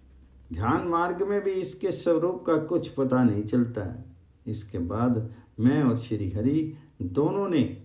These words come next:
अपने चित्त को स्वस्थ करके उस अग्नि स्तंभ को प्रणाम करना आरंभ किया। हम दोनों बोले, "महाप्रभु, हम आपके स्वरूप को नहीं जानते। आप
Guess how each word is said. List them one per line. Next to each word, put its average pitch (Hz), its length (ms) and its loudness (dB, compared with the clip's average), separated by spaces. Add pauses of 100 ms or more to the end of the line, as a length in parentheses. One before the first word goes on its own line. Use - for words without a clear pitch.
अपने 117 400 0
चित्त - 260 -8
को 127 340 -2 (180)
स्वस्थ - 840 -2
करके 104 460 -2 (640)
उस 156 300 -2 (360)
अग्नि 156 340 0
स्तंभ 120 540 4
को 113 80 0
प्रणाम 104 540 -2
करना 107 600 -4 (180)
आरंभ 92 440 -4
किया। - 420 -10 (2500)
हम 160 200 4
दोनों 170 280 4
बोले, 175 180 2
"महाप्रभु, 123 960 2 (240)
हम 180 260 -2
आपके 131 360 2
स्वरूप 135 580 0
को 107 100 2
नहीं 95 260 -2
जानते। 120 640 2 (540)
आप 175 500 6